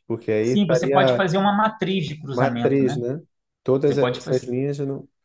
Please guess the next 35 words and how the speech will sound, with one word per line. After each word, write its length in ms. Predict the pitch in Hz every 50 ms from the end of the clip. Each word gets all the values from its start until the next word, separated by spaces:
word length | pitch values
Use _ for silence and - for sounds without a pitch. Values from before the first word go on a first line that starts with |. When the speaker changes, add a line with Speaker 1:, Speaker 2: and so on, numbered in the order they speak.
| _ _ _ _ _ _ _ _
Speaker 2:
Você 120 | _ - -
pode 180 | - 131 127
transformar 420 | 131 147 147 - - 151 135 143 143
isso 100 | 143 -
aqui 80 | - 147
numa 160 | 139 139 147
matriz 560 | 165 170 156 151 - 131 131 147 156 160 147
e 60 | 156
até 180 | 151 151 147 143
num, 760 | 143 147 151 160 160 160 160 156 147 147 139 139 127 131 127 -
e 80 | 127 123
essa 180 | 131 - - 139
matriz 320 | 139 135 135 135 135 135
até 200 | 139 127 - 127
num 200 | 143 151 151 -
plano 280 | - 143 143 143 147 143
de 100 | 147 151
ação, 420 | 156 151 - - 131 120 123 - _ _ _
né? 320 | - 110 110 123 147 - _ _ _ _ _ - - - _ _ _ _
É, 200 | - 110 107 107
plano 240 | - - 127 120 127
de 60 | 123 120
ação 300 | 120 - - 123 117 -
tanto 220 | 135 127 - 143
de 120 | 117 120
vendas 440 | 113 107 113 117 139 151 135 117 -
quanto 240 | - - 113 - -
de 80 | - 110
comunicação, 960 | - 113 107 107 110 110 - - 104 - - - 131 139 151 143 131 123 123
comunicação 540 | - 120 110 113 - - 113 - - 113 110
visual, 580 | 107 104 101 - 98 113 127 131 131 127 - -
comunicação 480 | 107 107 107 107 - - 107 - 117 107
de 80 | 107 101
redes 240 | 110 107 107 -
sociais, 640 | - 120 - - - 104 117 135 135 127 123 127 120